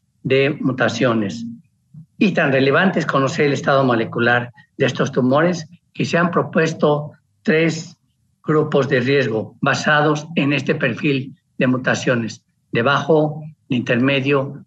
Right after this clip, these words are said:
y alto riesgo. Podemos concluir que el perfil mo-, molecular de kit y del receptor del factor de crecimiento derivado de plaquetas alfa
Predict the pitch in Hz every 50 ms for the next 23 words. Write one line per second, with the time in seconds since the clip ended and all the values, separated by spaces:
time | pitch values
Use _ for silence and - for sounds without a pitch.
0 | _ _ - - 139 143 151 151 - - - 143 135 131 - - 135 123 117 104
1 | - - - - 127 123 113 98 104 101 98 - - _ _ _ _ _ _ _
2 | _ _ _ - 185 175 - 127 202 175 - 170 156 - 160 151 156 160 160 165
3 | 165 165 160 156 - _ _ _ _ _ _ _ _ _ - - 170 175 170 160
4 | 165 170 - - - - 147 - - - 139 120 - - 190 196 202 196 185 -
5 | - - - - 120 131 135 127 110 - - 143 143 139 143 143 135 135 135 -
6 | - - 143 - - 180 160 143 127 - - - - _ _ _ _ _ _ _
7 | _ _ - 196 185 180 160 147 147 135 127 117 123 113 - - 117 - - -
8 | - 151 147 151 131 135 117 - 120 113 - - 139 127 135 131 - - - 139
9 | 127 123 120 123 131 117 113 113 123 127 123 123 127 127 - - - - 156 147
10 | 143 - 170 170 165 165 - - - _ _ _ - - _ _ - 160 165 170
11 | 147 160 175 170 - 180